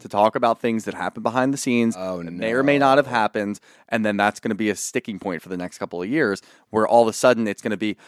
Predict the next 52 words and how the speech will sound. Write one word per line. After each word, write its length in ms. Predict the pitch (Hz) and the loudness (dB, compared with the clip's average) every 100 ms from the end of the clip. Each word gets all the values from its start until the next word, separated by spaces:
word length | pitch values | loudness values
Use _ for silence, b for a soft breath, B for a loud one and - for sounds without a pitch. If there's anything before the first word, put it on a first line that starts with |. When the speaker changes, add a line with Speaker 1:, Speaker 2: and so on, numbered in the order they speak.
| b | b
Speaker 1:
"Larsa 320 | 104 113 - 127 | 0 0 0 0
said 220 | 147 143 | 0 2
this 220 | 190 - | 2 4
on 80 | 117 | 2
her 80 | 104 | 2
podcast. 500 | 104 92 101 90 131 | 0 -2 -4 -6 0
Let's 240 | 156 - | 0 2
talk 240 | 156 135 | 4 4
to 80 | 107 | 2
her 80 | 92 | -6
about 220 | 85 85 | -6 -8
it." 60 | - | -6
I 140 | 107 113 | -2 0
don't 160 | 123 | 2
wanna 160 | 120 110 | 0 -2
deal 280 | 87 98 87 | -4 -4 -4
with 140 | 90 | -6
that, 180 | - - | -10 -12
because 200 | - 107 | -12 -4
that's 220 | 98 104 | -2 0
a 60 | 123 | 0
way 160 | 110 110 | 0 -2
for 160 | 107 | -4
Larsa 420 | 92 95 95 110 | -2 -2 0 -6
to 140 | - 98 | -6 -14
create 600 | - 95 95 95 98 _ b b b _ | -10 -8 -4 -4 -4 _ b b b _
buzz 460 | 120 113 113 104 98 - | 2 4 2 -2 -10 -10
and 180 | 85 80 | -10 -8
storylines 560 | - 120 117 104 95 90 | -2 0 2 0 -2 -4
Speaker 2:
False 120 | - | -12
Speaker 1:
for 160 | 107 | -12
Speaker 2:
narratives. 300 | 95 92 90 | -8 -10 -8
Speaker 1:
herself 400 | 90 104 101 101 | -4 2 2 2
and 120 | 92 - | -4 -6
false 300 | 87 90 117 | -6 -4 0
narratives 480 | 117 113 104 101 90 | 4 4 2 -2 -8
Speaker 2:
Oh, 360 | 80 76 69 | -14 -12 -10
Speaker 1:
for 80 | 107 | -10
Speaker 2:
no. 60 | - | -8
Speaker 1:
herself 480 | 107 - 120 104 - | -8 0 2 2 0
in 220 | 127 113 107 | -2 0 0
this 140 | 95 | -2
show 320 | - 110 98 | 0 2 2
moving 300 | 92 90 85 | 2 -4 -6
forward. 400 | - 92 80 78 - | -4 -2 -2 -8 -10
And 120 | 95 | -10
I 60 | 92 | -6
know 280 | 98 107 | 0 0
she's 200 | 95 104 | 0 -6
gonna 160 | - 82 | -10 -12
do 140 | 71 | -10
that. 220 | - - | -12 -14